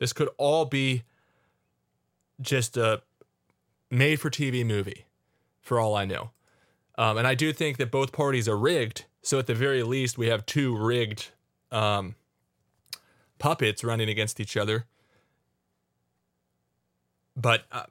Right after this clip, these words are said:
I digress. So the first story, Joe Biden, uh, attacks Donald Trump for shutting down the country over coronavirus.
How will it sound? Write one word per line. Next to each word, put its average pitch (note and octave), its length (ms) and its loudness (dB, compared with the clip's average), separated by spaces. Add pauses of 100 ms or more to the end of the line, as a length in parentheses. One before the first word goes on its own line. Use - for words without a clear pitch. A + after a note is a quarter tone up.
(120)
I A#2+ 120 0
digress. G#2+ 640 0
So - 140 0
the D#3+ 80 2
first F#3+ 220 2
story, A#2 380 2 (520)
Joe E3 300 2
Biden, D#3+ 480 0 (520)
uh, A#2+ 320 2
attacks D#3 440 -2
Donald C#3+ 320 -2
Trump C3 340 -4
for A#2+ 400 0
shutting F3+ 500 -2
down D3+ 340 0
the C#3+ 80 0
country B2+ 580 -2
over B2+ 260 0
coronavirus. A2 880 0